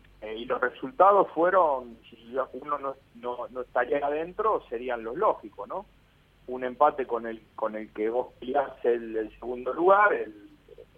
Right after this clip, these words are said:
la posible derrota con quien después fue el campeón del mundo y, y ganar el, el,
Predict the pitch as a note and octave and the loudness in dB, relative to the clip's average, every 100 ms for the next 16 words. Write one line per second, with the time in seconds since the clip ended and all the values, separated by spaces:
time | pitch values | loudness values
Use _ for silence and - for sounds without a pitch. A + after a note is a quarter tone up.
0 | - _ _ - - - - F#2+ A2+ - | -20 _ _ -20 -20 -20 -20 -14 -14 -12
1 | C#3 C3+ C3 C3+ D3+ D3+ A#2 G#2 G#2 G2+ | -8 -2 2 4 4 2 -2 -2 -8 -8
2 | G#2+ G#2 - A#2 - A#2 A2 A2+ A#2+ B2 | -12 -12 -8 -8 -6 -6 -4 -4 -4 -4
3 | C#3 D#3 G3+ A3+ - A#2 G#2+ G2+ _ _ | -4 -4 -4 -2 -4 -4 -8 -12 _ _
4 | _ _ _ _ - A#2+ A#2+ A#2 C3+ C3+ | _ _ _ _ -12 0 0 2 2 2
5 | B2 A2+ G#2+ A2 A2 | 0 -2 -8 -10 -10